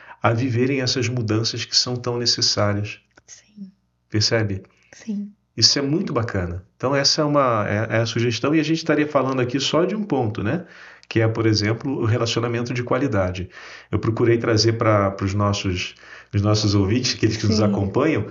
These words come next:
Speaker 1: algumas sugestões bem concretas, né? Porque a,
Speaker 2: Sim.
Speaker 1: a vida, ela é concreta, a gente tem que trazer elementos concretos, né?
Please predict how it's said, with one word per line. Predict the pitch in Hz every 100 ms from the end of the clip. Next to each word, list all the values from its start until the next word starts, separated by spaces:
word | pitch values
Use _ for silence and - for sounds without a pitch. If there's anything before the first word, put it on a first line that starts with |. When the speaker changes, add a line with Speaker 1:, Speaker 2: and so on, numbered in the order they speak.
| -
Speaker 1:
algumas | 110 120 151 170 147
sugestões | 156 135 123 - 127 139 - - _ -
bem | 131 -
concretas, | 165 127 101 95 92 92 110
né? | 156
Porque | 151 - 143
a, | 139 127 -
Speaker 2:
Sim. |
Speaker 1:
a | 135
vida, | 120 180 175
ela | 160
é |
concreta, | 160 - 123 - 98
a |
gente | 110 113
tem | 127
que | 123
trazer | - 127 110 127
elementos | 135 113 117 113
concretos, | - 107 101 87 87 -
né? | 107 113